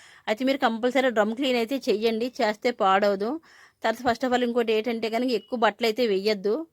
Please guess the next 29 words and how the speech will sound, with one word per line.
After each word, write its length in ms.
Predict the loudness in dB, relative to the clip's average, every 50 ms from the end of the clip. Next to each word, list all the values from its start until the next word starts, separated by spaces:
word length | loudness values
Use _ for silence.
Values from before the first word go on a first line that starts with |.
| _ _ -12
అసలు 240 | -12 -8 -4 0 0
అని, 160 | 0 0 0 -4 -2 -2
దానికి 280 | 0 0 0 0 2
లోడ్ని 320 | 6 6 6 8 6 4 4
మించి 260 | 2 2 0 0 2
వేస్తే 340 | 4 4 4 2 2 0 0 2
కనుక 280 | 2 0 -2 -2 -2 -2 -4 -4 -8 -14 -20 -20 -20 -20 _ -10
అది 120 | -10 -10 -2
తట్టుకోలేకపోయే 1120 | 0 0 -2 0 -4 0 2 4 4 4 4 4 4 4 4 4 2 2 2 2 2 4 4
అవకాశం 400 | 4 2 2 2 0 0 0 -2
ఉంటుంది 280 | -2 0 0 0 0 0
అని 120 | -2 -2
కూడా 220 | -2 -2 -2 -2 -2
చెప్తున్నారు. 640 | -4 -8 -10 -8 _ -6 -4 -2 0 0 0 -2 -4 -6 -8 _ _ _ _ _ _ -6
అందుకు 260 | -4 -4 -2 0 0 0
ఎంత 220 | 0 0 -2 -2 -2
మోతాదు 380 | 0 2 2 2 0 0 0
వేయాలో 280 | 0 2 2 2 2 2
దాని 300 | 2 2 4 4 4 2
మీద 180 | 2 0 0 0
కొంచెం 320 | 0 0 -2 0 2 2 2
తగ్గించే 440 | 2 0 -2 0 -2 -2 0 2 2
వేసుకోండి 440 | 2 2 0 -2 -4 -4 -4 -4 -4
అని 120 | -4 -4
చెప్తున్నారు. 380 | -6 -6 -6 -2 0 0 0 2
మనకైతే 380 | 0 -2 -2 -2 -4 -4 -4 -4
కొంతమందికి 540 | -4 -4 -4 -4 -4 -4 -4 -4 -4 -4 -4
అయితే 160 | -4 -4 -6 -4
తెలియదు, 440 | -4 -2 0 0 0 0 0 -2